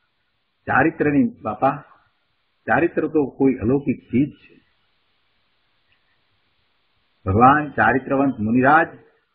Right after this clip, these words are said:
તો પંચ પરમેષ્ઠીમાં ભળેલા છે પ્રભુ.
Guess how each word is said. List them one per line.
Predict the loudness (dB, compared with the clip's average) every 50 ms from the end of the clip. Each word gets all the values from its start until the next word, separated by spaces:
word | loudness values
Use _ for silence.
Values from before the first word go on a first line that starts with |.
| _ _ _ _ _
તો | -8 -8
પંચ | -8 -8 _ _ -4 -4 -4 -4 -8 -8
પરમેષ્ઠીમાં | -6 -6 -4 -4 -6 -6 -8 -6 -6 -4 -2 -2 -2
ભળેલા | -2 -4 -4 -4 -2 0 0 -2 -2
છે | -4 -8 -16 -18
પ્રભુ. | -16 -14 -16 -16 -16 -20 -20 _